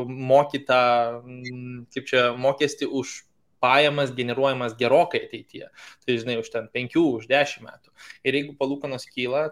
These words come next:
tau tie, žinai, discounto norma gerokai, taip sakant, kankina tą ateities prizmę. Tai jeigu tu paimi į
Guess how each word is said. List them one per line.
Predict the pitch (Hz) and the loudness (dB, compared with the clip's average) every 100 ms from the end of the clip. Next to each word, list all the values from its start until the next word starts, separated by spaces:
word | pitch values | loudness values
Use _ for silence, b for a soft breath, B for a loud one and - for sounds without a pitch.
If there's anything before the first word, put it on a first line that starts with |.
| - | -2
tau | 123 135 139 139 | 2 4 4 0
tie, | - 131 135 127 120 127 | -4 0 0 0 -4 -12
žinai, | 120 123 | -10 -10
discounto | 120 120 - 135 135 131 120 120 - | -6 -6 0 0 2 -2 -4 -6 -8
norma | 123 127 143 151 143 123 | 2 2 2 0 0 -4
gerokai, | 120 123 135 135 135 131 127 120 | -4 2 2 2 -4 -2 -6 -10
taip | - 120 | -16 -4
sakant, | 127 123 123 | -4 -4 -10
kankina | - 123 - 202 117 | -10 -10 -4 -2 -2
tą | 113 | -4
ateities | 113 117 123 117 - 117 - | -6 -6 -6 -6 -6 -12 -6
prizmę. | 123 117 - | -6 -6 -14
Tai | - 117 b b b | -16 -16 b b b
jeigu | 139 143 147 | 0 0 0
tu | 143 139 | -2 2
paimi | 139 147 143 135 127 | 2 2 -2 -6 -6
į | 139 | -6